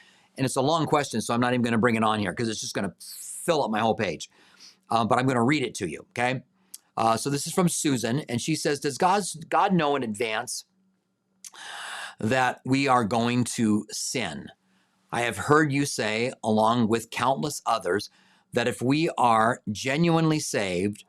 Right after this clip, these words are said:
we have the Holy Spirit in us. For example, if God knows our spouse is about to sin against another, what would the Holy Spirit's, what would the Holy Spirit's purpose? If God does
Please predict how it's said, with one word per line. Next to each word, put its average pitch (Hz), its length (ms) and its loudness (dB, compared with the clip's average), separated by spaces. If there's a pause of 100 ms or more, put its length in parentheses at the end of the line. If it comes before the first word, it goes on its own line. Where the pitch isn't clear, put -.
(140)
we 104 140 0
have 117 260 2
the 135 80 2
Holy 147 200 4
Spirit 151 360 2
in 98 100 0
us. 107 160 -4
For 117 160 0
example, 104 580 -2 (320)
if 104 160 -2
God 113 280 2
knows 131 340 2
our 117 180 0
spouse 139 520 0
is 110 120 -6
about 120 360 0
to 110 100 -12
sin 127 420 -4
against 123 520 -4
another, 113 600 2 (840)
what 143 300 2
would 135 180 2
the 123 100 4
Holy 120 300 4
Spirit's, - 720 0 (580)
what 131 140 0
would 139 100 2
the 123 100 2
Holy 123 240 4
Spirit's - 840 -2 (500)
purpose? - 520 2 (760)
If 117 160 -4
God 135 440 4
does 123 340 -2